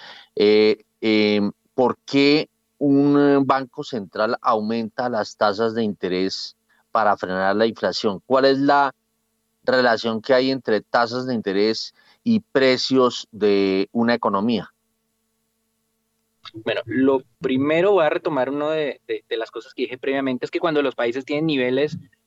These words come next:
Speaker 2: altos de inflación descontrolados, la economía sufre mucho.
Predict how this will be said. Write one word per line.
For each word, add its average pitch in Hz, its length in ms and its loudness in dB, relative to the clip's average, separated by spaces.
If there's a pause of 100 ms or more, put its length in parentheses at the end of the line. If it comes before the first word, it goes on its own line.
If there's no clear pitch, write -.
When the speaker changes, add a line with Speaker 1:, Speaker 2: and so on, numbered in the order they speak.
(200)
Speaker 2:
altos 156 460 -2
de 151 40 -6
inflación 139 640 -6
descontrolados, 135 840 -2
la 147 80 -4
economía 117 440 -4
sufre 127 320 -6
mucho. 139 480 -2